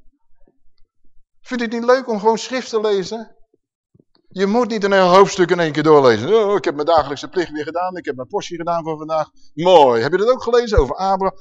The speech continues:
"Ja, ik heb ook mijn portie gelezen." Nou, lieve mensen, studeer dan maar op tien versen. En ga kijken wat er staat. En zet je gekleurde bril af, want we hebben allemaal Roomse gereformeerden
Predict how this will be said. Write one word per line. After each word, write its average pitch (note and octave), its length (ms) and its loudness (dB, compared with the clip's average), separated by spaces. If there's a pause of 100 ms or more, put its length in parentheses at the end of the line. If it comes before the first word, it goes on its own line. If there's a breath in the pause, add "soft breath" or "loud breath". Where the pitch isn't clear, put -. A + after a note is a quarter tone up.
"Ja, G#3+ 200 0
ik F3 80 -8
heb F#3+ 140 -4
ook G3+ 80 -2
mijn E3 120 -8
portie C#3 300 -6
gelezen." G#2+ 460 -10 (560)
Nou, F#3+ 200 0
lieve F#3+ 220 -6
mensen, F#3 340 -4
studeer F3 460 -4
dan E3+ 100 -6
maar D3+ 260 0
op C#3+ 120 -6 (280)
tien D3+ 200 -8
versen. C#3+ 520 -4 (1300)
En C#3 140 -6
ga C#3 160 -4
kijken D#3 380 -2
wat C3+ 120 -6
er B2+ 80 -12
staat. C3+ 380 -6 (120)
En A#2+ 140 -8
zet B2+ 200 -4
je A2 140 -12
gekleurde C3 400 -4
bril D#3 280 -4
af, - 500 -4
want B2 140 -4
we A#2+ 60 -2
hebben A2+ 180 0
allemaal C#3 440 0
Roomse D3 360 -2
gereformeerden C#3+ 680 -10